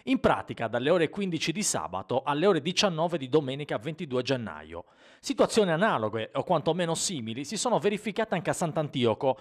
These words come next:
e in altri piccoli comuni del Basso Sulcis. Si sono verificati casi di ammalati con apparati salvavita che sono stati trasferiti d'urgenza all'ospedale Sirai di Carbonia. Numerosi disservizi per i cittadini, cibi guasti, mancanza di acqua calda,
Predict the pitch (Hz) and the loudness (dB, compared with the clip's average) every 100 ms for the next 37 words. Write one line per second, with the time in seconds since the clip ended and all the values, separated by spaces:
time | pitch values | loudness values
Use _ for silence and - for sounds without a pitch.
0 | - - 180 233 233 165 - 170 - 143 | -10 0 2 4 2 -4 0 2 4 4
1 | 127 196 147 196 175 147 156 - 170 - | 4 0 0 0 0 2 0 0 -4 -6
2 | 101 82 104 90 - 95 - - - 196 | -8 -8 -10 -8 -8 -10 -12 -20 -4 4
3 | 269 247 160 170 190 175 131 - - 208 | 6 8 6 4 2 0 0 -2 -2 0
4 | 147 147 135 139 143 131 120 180 - 139 | 0 0 0 2 0 0 0 -4 0 2
5 | 123 - 156 180 135 147 117 127 123 95 | 2 -2 -4 -4 -2 -2 0 -2 -2 -6
6 | 127 - - - 220 220 233 240 202 208 | -6 -8 -12 -2 0 2 2 0 -4 -2
7 | 208 - 190 190 143 147 202 139 123 127 | -4 0 0 0 -2 2 2 4 0 -2
8 | 143 127 - 127 110 104 - 160 131 143 | -4 -4 -2 -4 -4 -4 -4 0 0 -2
9 | 170 143 113 78 80 85 _ _ - - | -4 -4 -4 -6 -12 -16 _ _ -20 2
10 | 226 214 208 185 120 120 139 - 123 123 | 4 6 8 6 4 -4 -4 -2 -2 -2
11 | 156 143 131 127 120 127 127 127 131 101 | -4 -4 -2 -2 -2 -4 -4 0 0 -2
12 | 98 - 160 135 123 190 175 - 120 107 | -6 -2 0 0 4 4 4 0 -6 -6
13 | 117 165 147 127 123 131 - 196 143 101 | -4 -6 -4 -2 -2 -2 0 2 2 -2
14 | 107 | -8